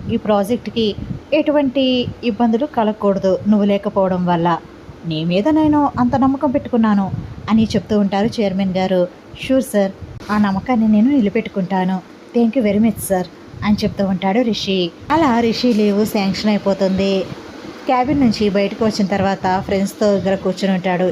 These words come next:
"ఏంట్రా అంతసేపు మాట్లాడావు?" అని అంటూ ఉంటారు ఫ్రెండ్స్. ఒక పక్క, "అమ్మ, నీ మేనల్లుడు వస్తున్నాడంట, తెలుసా ఈ విషయం?" అని అంటుంది వాసు. "అవునా? నీకెలా తెలిసే?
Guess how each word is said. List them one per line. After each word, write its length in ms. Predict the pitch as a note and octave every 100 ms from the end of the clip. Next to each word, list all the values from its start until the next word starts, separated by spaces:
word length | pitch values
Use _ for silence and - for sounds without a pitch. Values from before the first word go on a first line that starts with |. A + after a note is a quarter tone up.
| F3
"ఏంట్రా 600 | F3 F#3+ F#3 A3+ A#3+ A#3 - - E3+
అంతసేపు 460 | F3 G#3 C4+ B3+
మాట్లాడావు?" 640 | A#3+ A#3+ A#3+ A3 G#3+ G#3 G3+ - - -
అని 180 | G3 G3+
అంటూ 220 | F3+ G3
ఉంటారు 360 | G3 F#3 G3 A#3+
ఫ్రెండ్స్. 640 | G#3 F#3+ F#3+ G3+ F#3+ F3+ - - - - -
ఒక 160 | D4 E4+
పక్క, 600 | D4+ - A3+ G#3 G#3+ A3+ - - - G#3
"అమ్మ, 440 | G3+ A#3 D4 G#3+ - - -
నీ 100 | G#3+
మేనల్లుడు 580 | A3 G#3+ A3 B3 D#4+ B3+
వస్తున్నాడంట, 600 | G#3+ - F#3+ F3+ E3+ D#3 E3 - - - -
తెలుసా 300 | B3 A3+ D#4+
ఈ 80 | A#3
విషయం?" 440 | G3+ - B3 C4 - - - -
అని 180 | A3+ A3
అంటుంది 360 | G3+ G#3 G#3 D#4
వాసు. 580 | B3+ F#3 G#3+ G3 F#3+ F3 - - - -
"అవునా? 400 | A#3 F4+ E4 F#3+ - - - - F#3
నీకెలా 340 | A3 F4+ G4+ G4
తెలిసే? 420 | A3 - A#3+